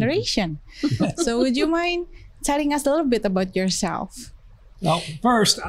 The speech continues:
Speaker 2: let me share that first we, we have three biological kids who are all out of college and on their own now. And we also, just before we came here to Indonesia, we raised, uh,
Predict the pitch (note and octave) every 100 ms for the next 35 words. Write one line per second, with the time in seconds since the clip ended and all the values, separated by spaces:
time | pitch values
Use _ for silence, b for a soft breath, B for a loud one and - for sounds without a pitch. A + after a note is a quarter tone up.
0 | G#3+ G3+ G#3 F3 - - G#3 F#3+ F3+ D#3+
1 | - A3 A3 - F#3+ E3+ D#3+ E3 D#3 E3+
2 | D3 - - A3+ A#3 A3+ G#3+ B B B
3 | - D#3+ F#3+ F#3+ F#3 G#3 F3+ F3 E3+ C#3
4 | E3+ C#3+ C#3+ F#3+ E3+ D#3+ D#3+ F#3 G3+ G#3
5 | G3+ - - - - - F3+ A3+ G#3 -
6 | - - - - - - G3+ G3+ G3 F#3+
7 | D#3 E3+ D3+ E3 F#3 F#3+ F3+ E3 D#3 D3+
8 | B2+ A#2 D#3 - - - - C#3 F3 F#3+
9 | A#3+ F#4+ - F#3 D#3 E3+ F#3+ C#3 A3+ -
10 | A3 E3 F3 G#3+ G#3+ A3+ A3+ G3 - G#3
11 | G3 G3 F3 F3+ F3+ E3 F3 F#3+ F3 D3
12 | C3 D3+ E3 E3+ F3+ F3 - - b b
13 | b - - F3 E3